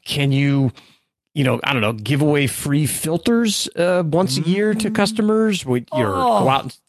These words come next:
Speaker 1: you know, uh, 'cause that seems like those are, they're, they're very inexpensive. I'm sure at least even more so to the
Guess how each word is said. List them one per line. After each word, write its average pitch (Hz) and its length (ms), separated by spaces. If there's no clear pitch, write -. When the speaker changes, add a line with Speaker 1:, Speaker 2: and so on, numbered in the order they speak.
Speaker 1:
you 127 180
know, 113 180
uh, 107 460
'cause 156 140
that 220 120
seems 220 240
like 160 260
those 196 260
are, 156 200
they're, 147 140
they're 135 120
very 160 300
inexpensive. 127 680
I'm 107 120
sure 110 220
at 180 60
least 113 200
even 110 220
more 95 280
so 95 420
to 98 120
the 82 140